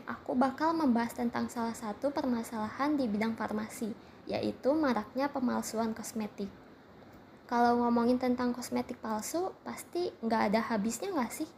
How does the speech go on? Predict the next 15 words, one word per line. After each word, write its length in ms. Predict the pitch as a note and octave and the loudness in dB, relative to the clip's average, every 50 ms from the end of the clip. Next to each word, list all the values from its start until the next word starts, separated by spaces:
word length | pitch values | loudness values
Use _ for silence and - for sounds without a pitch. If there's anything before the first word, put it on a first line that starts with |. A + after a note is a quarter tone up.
| - - - - - - | -20 -20 -20 -20 -20 -10
Selalu 320 | - B3 A#3+ A#3 A3 A3 - A3 | -6 -2 0 0 0 -2 -2 -2
ada 480 | G#3+ G#3 F#3+ F#3 G3+ A#3 C#4 - - | -2 -2 0 2 4 4 4 2 0
oknum-oknum 800 | - B3 - - - A#3 A#3 A#3 - A3+ - - - B3 C#4 E4 | -4 -6 -4 -2 -2 -2 -2 -2 -4 -8 -10 -8 -2 0 0 0
yang 160 | F4+ F4 E4 D4 | 0 0 0 2
memanfaatin 720 | C4+ B3+ B3+ A#3+ A#3+ B3 - B3 A#3+ A#3+ - A#3+ A#3 A#3+ - - - - - | 2 2 2 2 0 -2 -2 -4 -6 -4 -4 -4 -6 -6 -6 -10 -20 -20 -16
situasi 560 | - - C#4 C4+ - D#4+ E4 D#4+ - E4 D#4+ | -8 -8 -6 -4 -2 -2 -2 -2 -4 -6 -4
kondisi, 560 | - C#4+ C#4 C4 G#3+ G#3 - - A#3+ A#3+ C#4 - - - - - | 0 0 2 2 2 0 -2 -2 -2 -2 -2 -2 -6 -14 -8 -4
manfaatin 560 | A#3+ A#3 A#3 A#3 - A3+ A3+ - - A3+ A3+ | -2 -2 -2 -2 -2 -6 -4 -4 -2 -4 -4
ketidaktahuan 720 | - B3 - - G#3+ G3+ - - - A#3 A3 A3+ A3+ A3+ A3+ | -4 -6 -8 -6 -4 -4 -4 -4 -2 0 0 2 2 2 0
masyarakat 640 | A3+ A3 - A#3 A3 G#3+ G#3 G#3 - - C4+ D4+ D#4 - - - | 0 -2 -4 -6 -4 -4 -6 -8 -6 -4 -4 -4 -4 -4 -8 -6
dengan 320 | G#3 G#3+ G#3 A3 B3+ C#4 C#4+ D4 | -4 -2 0 0 2 2 2 2
memalsukan 640 | C4+ B3 A#3 A3+ A3+ - A3 - - B3 C4+ C#4+ | 2 2 2 0 -2 -6 -10 -8 -6 -4 -2 0
berbagai 480 | C4+ C4 G#3+ A3 G#3+ G#3+ G3+ A3 C4 C#4 | 0 2 2 2 0 0 0 0 -2 0
produk 320 | - B3 A#3 G#3 G3+ G#3 | 0 0 0 2 2 0
kosmetik. 560 | G#3 - A3+ - - A3+ A3+ A3+ - - - | -2 -4 -10 -8 -6 -6 -6 -4 -6 -8 -10